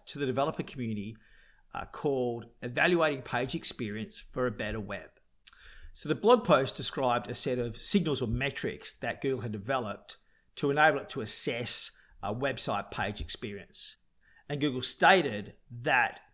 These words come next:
this would result in a major change to the way that pages were ranked in search engines.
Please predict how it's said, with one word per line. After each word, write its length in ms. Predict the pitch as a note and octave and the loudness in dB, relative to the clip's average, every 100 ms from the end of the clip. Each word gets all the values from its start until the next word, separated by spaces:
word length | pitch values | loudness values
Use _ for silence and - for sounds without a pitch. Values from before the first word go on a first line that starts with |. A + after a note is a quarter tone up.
| _ | _
this 240 | D#3+ C#3+ D3 | -2 0 4
would 200 | E3 D#3 | 6 6
result 580 | C3+ D3 A#2 A2+ - - | 2 2 0 -2 -6 -10
in 80 | B2 | -8
a 80 | A#2+ | -4
major 420 | B2+ C3+ C3+ C3+ | 0 0 0 -4
change 540 | - B2 G#2+ G2+ G#2 | -4 -6 -6 -8 -10
to 60 | - | -8
the 40 | |
way 200 | B2 A2+ | -4 -4
that 160 | G#2+ - | -6 -10
pages 400 | - A2 G#2+ G2 | -8 -8 -8 -8
were 100 | G#2+ | -8
ranked 560 | G#2 A#2 G2 F2 - - | -8 -8 -8 -12 -20 -16
in 80 | B2+ | -8
search 340 | - A2 - | -6 -6 -10
engines. 560 | G#2+ G2 F#2+ - - | -12 -12 -14 -12 -12